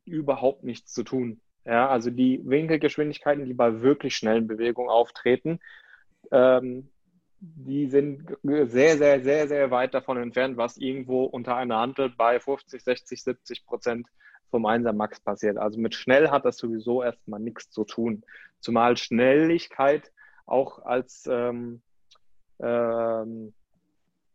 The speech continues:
äh, konditionelle Fähigkeit, ähm,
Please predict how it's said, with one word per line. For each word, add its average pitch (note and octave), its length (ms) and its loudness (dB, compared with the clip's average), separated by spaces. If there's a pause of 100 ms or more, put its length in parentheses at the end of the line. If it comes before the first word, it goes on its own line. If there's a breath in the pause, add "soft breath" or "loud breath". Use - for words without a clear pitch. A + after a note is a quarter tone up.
(240)
äh, A2+ 440 -2
konditionelle B2 760 0
Fähigkeit, C3 920 0 (280)
ähm, A#2 600 -4